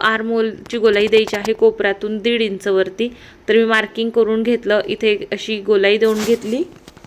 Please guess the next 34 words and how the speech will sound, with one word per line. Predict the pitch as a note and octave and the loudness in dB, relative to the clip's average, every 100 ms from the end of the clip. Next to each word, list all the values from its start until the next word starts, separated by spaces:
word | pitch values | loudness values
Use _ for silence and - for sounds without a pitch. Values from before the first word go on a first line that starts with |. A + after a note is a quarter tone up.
| - - - - _ _ - _ - - - - | -20 -20 -20 -20 _ _ -20 _ -20 -20 -10 0
यानंतर | A#3+ B3+ B3+ C4 B3+ | 2 2 0 2 2
बघा, | A#3+ A#3+ C#4 A#3+ | 2 0 -2 -4
बाहेरील | A#3+ A#3 B3+ C#4 | -4 0 0 0
मार्किंगप्रमाणे | C#4 A3+ A3 A#3+ B3 B3+ A#3+ G3+ G3+ G#3 C4+ - - - | 0 -2 -2 -4 0 2 2 0 -2 -4 -8 -14 -20 -6
अस्तर | A#3+ - B3+ A#3+ | -6 -2 0 2
जे | A3+ | 2
आहे | A#3+ A3 G#3+ | 2 0 0
ते | |
कट | A#3 B3 A#3+ - | 0 0 -2 0
करून | A#3 A#3 | 0 2
घ्यायचं | A#3 A3+ G3 G3 | 2 0 0 0
आहे. | G3 A#3 - - - - - - | 0 -4 -6 -16 -20 -20 -10 0
त्यानंतर | A#3 A3 A3 A3 | 2 2 0 0
आपण | G#3 G#3+ | 0 -2
मग | G#3+ G#3+ G#3+ | -2 0 0
याचा | G3+ G#3 | 0 -2
फ्रंट | - A3 A3 G#3+ | -4 -2 -2 -2
पार्ट | G#3 G#3+ G#3 | -2 -2 -2
आणि | G#3 A3 | -4 -4
बॅक | G3+ G3+ G3+ - A3 | -2 -2 -2 -4 -2
पार्ट | G3+ G3 | -2 -2
जो | G#3 | -2
आहे | A3 G3 | -2 0
तो | A3 | -2
सेपरेट | A3 G3+ G3 G3 - | -2 -2 0 -2 0
करूयात. | G#3 F#3+ A3 - - - - - | 2 2 0 -6 -20 -20 -16 -4
इथे | B3+ B3+ | -2 4
थोडंसं | B3 A#3+ B3+ | 4 4 2
असं | B3+ C4+ | 0 -2
क्रॉस | - A#3+ A3+ - | 0 2 0 0
कटिंग | B3 A#3 A3 | 0 0 -2
करायचं | A3+ G#3+ G3 G3 | 0 0 0 0
आहे | G3+ G3+ | -4 -2
बघा. | F#3+ G3+ | -4 -4